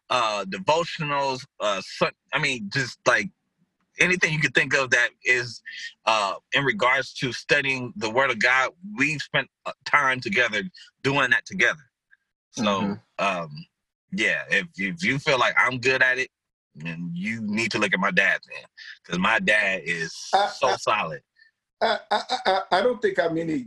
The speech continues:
Speaker 3: gifted speaker or got great oratory skills or, like, nothing like that. But the, the, uh, pastor I came up under and, and his wife, uh, because I got saved when I was in high school.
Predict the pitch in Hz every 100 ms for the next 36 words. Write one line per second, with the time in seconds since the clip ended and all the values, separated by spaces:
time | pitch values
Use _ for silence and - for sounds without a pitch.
0 | 107 135 156 - 143 - - _ 147 147
1 | 160 147 131 120 110 98 _ _ _ _
2 | 135 131 110 120 131 147 - _ 123 135
3 | 135 147 135 143 - - 139 127 131 131
4 | 127 - _ _ - 127 147 139 131 151
5 | 135 127 127 139 - _ _ _ _ 120
6 | 143 143 135 120 139 143 139 131 - 175
7 | 175 185 180 147 - 170 170 156 143 131
8 | 120 123 - 131 127 123 123 _ 139 131
9 | 139 120 143 151 135 113 - _ _ _
10 | _ _ _ _ _ _ _ - 131 127
11 | 120 - - - 156 214 214 151 - 156
12 | 139 147 147 143 123 120 151 147 143 -
13 | 110 92 92